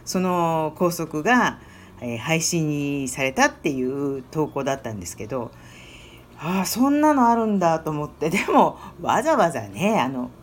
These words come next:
私の時代もうな-、何十年前って感じですけど、は、まあ、私も都立高だったんですけど、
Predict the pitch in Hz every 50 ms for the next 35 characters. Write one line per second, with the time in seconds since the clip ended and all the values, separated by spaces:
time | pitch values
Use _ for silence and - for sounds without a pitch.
0 | - - - 131 123 202 226 247 - - 277 269 269 269 262 240 240 - - -
1 | 214 226 226 226 220 196 180 196 180 196 190 190 180 175 180 175 151 135 131 139
2 | 151 - - - - - - - 139 147 151 170 165 156 170 175 170 165 160 156
3 | 160 160 156 - 117 117 127 131 123 120 123 135 131 - - 101 - 170 180 165
4 | 147 131 123 - - - - - - - - - - - 233 254 262 247 254 -
5 | - - 185 160 131 - - - - - - - - - - - - - - -
6 | - - - 190 202 240 247 247 254 240 233 202 226 214 214 220 196 - - -
7 | 208 208 202 196 202 196 196 - 156 131 123 110 110 - - - - - 165 180
8 | 180 170 151 127 135